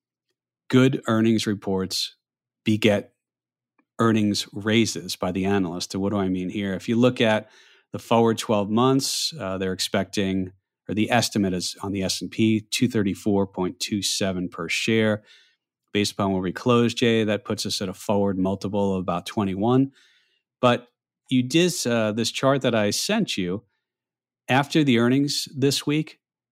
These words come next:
the analysts raised their estimates, not only for the next twelve months, but also the next, uh, you know, two years and three years. So earnings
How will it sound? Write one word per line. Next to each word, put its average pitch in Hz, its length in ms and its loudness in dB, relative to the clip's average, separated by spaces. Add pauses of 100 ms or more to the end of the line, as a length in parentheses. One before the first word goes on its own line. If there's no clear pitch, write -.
(400)
the 117 220 0
analysts 127 540 2
raised 120 520 0
their 117 200 -2
estimates, 90 500 -4
not 98 140 -2
only 98 180 -2
for - 180 -10
the 90 60 -4
next - 380 -6
twelve 131 300 2
months, 123 500 0
but 92 80 -4
also 90 800 -2 (720)
the - 80 -6
next, - 360 -6
uh, 85 300 -8
you 113 100 -10
know, 80 200 -12
two 156 160 2
years 123 500 4
and 101 160 -2
three 101 220 0
years. 78 300 -6
So 107 360 0 (960)
earnings 170 320 4